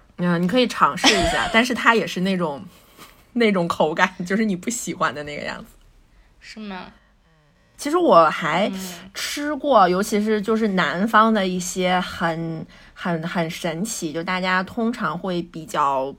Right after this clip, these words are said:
Speaker 1: 不太，不太愿意尝试，就是出于多种考虑。但我吃完之后觉得还挺好吃的东西有两个，一个就是，
Speaker 2: 嗯。
Speaker 1: 呃，生腌，生腌就是潮汕那边的那个做法嘛。然后第二个就是醉蟹，醉蟹其实也是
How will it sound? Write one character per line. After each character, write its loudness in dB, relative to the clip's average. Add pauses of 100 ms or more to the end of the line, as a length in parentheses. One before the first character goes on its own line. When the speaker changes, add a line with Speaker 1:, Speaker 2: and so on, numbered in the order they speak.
(200)
Speaker 1:
不 -6
太， 2 (220)
不 -8
太 0
愿 0
意 -2
尝 -4
试， -8
就 -4
是 -6
出 -6
于 -4
多 -2
种 -4
考 -2
虑。 -4
但 2
我 2
吃 -2
完 0
之 -4
后 0 (360)
觉 0
得 4
还 0
挺 -4
好 2
吃 -6
的 -8
东 -12
西 -8
有 -2
两 0
个， -12 (380)
一 -2
个 6
就 2
是， 2
Speaker 2:
嗯。 -
Speaker 1:
呃， -4
生 0
腌， 2
生 0
腌 4
就 0
是 -2
潮 0
汕 2
那 0
边 -2
的 -6
那 -6
个 -6
做 -2
法 -2
嘛。 -8 (340)
然 8
后 8
第 2
二 10
个 -2
就 0
是 -2
醉 -4
蟹， -2
醉 -2
蟹 2
其 -4
实 -2
也 0
是 0